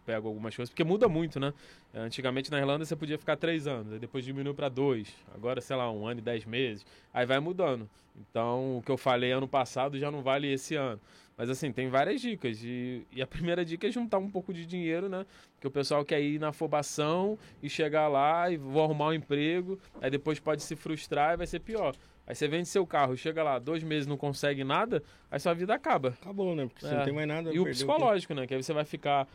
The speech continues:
Speaker 1: mal pra caramba lá. Eu vejo muita gente que vai fazer intercâmbio, vai morar fora, que, que entra numa pira ali, que fica depressivo, por causa do clima, muda um monte de coisa.
Speaker 2: É bom dizer que não é mil maravilhas, que
Speaker 1: É,
Speaker 2: tudo
Speaker 1: nenhum,
Speaker 2: é melhor que
Speaker 1: nenhum
Speaker 2: aqui, né?
Speaker 1: lugar é mil maravilhas. Eu adoro a Irlanda, mas assim,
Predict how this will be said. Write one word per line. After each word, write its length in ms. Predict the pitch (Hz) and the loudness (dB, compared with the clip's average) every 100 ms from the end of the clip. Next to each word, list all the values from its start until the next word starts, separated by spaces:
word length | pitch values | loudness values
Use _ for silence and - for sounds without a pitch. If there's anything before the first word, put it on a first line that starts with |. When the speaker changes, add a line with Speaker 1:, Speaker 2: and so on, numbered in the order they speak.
| - - | -20 -4
Speaker 1:
mal 220 | 131 143 | 0 2
pra 120 | 143 | 2
caramba 440 | 135 139 139 151 123 | 4 4 4 4 2
lá. 320 | 123 143 143 | 4 2 2
Eu 80 | 113 | -2
vejo 220 | 127 143 | -2 0
muita 260 | 147 196 220 | 0 0 2
gente 180 | 165 - | 0 0
que 60 | |
vai 80 | 156 | -2
fazer 180 | 147 139 | 0 -4
intercâmbio, 460 | 143 135 143 139 135 | -4 -4 -2 -2 0
vai 80 | 135 | 0
morar 240 | 135 131 | 2 0
fora, 400 | - 123 131 185 | 0 -2 0 -2
que, 340 | 180 190 202 214 | -6 -8 -6 -8
que 140 | - | -4
entra 280 | 165 170 190 | -4 -2 -4
numa 240 | 185 185 160 | -4 -2 -4
pira 360 | - 175 190 | -2 -2 0
ali, 240 | 156 170 196 | 0 -2 -6
que 100 | - | -10
fica 400 | 185 - 180 160 | -10 -4 -2 -2
depressivo, 800 | 214 170 160 - 156 180 202 202 - - | -6 -4 -6 -6 -6 -4 -4 -8 -12 -14
por 40 | - | 0
causa 180 | 151 147 | 2 2
do 100 | 147 | -2
clima, 500 | - 147 175 165 156 | -2 2 2 2 2
muda 380 | 147 156 165 147 | 2 2 2 2
um 40 | |
monte 320 | 147 151 147 | 0 -2 -4
de 80 | 139 | -10
coisa. 540 | 131 139 160 175 170 175 - - | -4 0 2 2 -2 -8 -10 -2
Speaker 2:
É 100 | 143 | 2
bom 220 | 143 190 | 6 6
dizer 180 | 175 226 | 6 4
que 100 | 220 | 6
não 140 | 160 | 6
é 80 | 170 | 6
mil 260 | 165 151 156 | 6 6 6
maravilhas, 640 | 135 131 113 143 131 110 | 4 2 0 0 0 -2
que 320 | - 120 104 - | -6 -10 -10 -4
Speaker 1:
É, 180 | - 156 | 2 6
Speaker 2:
tudo 80 | 165 | 8
Speaker 1:
nenhum, 180 | 165 | 10
Speaker 2:
é 60 | 143 | 10
melhor 300 | 135 127 120 | 8 8 6
que 100 | 120 | 4
Speaker 1:
nenhum 140 | 196 | 4
Speaker 2:
aqui, 60 | 294 | 6
né? 20 | 381 | 8
Speaker 1:
lugar 140 | 247 | 8
é 40 | 202 | 6
mil 120 | 185 | 4
maravilhas. 680 | 175 165 139 135 123 - - | 6 6 4 2 -2 -6 2
Eu 120 | 151 | 6
adoro 340 | 175 151 208 | 6 6 6
a 40 | 262 | 6
Irlanda, 420 | 185 170 233 262 | 6 4 4 2
mas 160 | 240 220 | 2 2
assim, 380 | 202 208 170 | 2 0 -2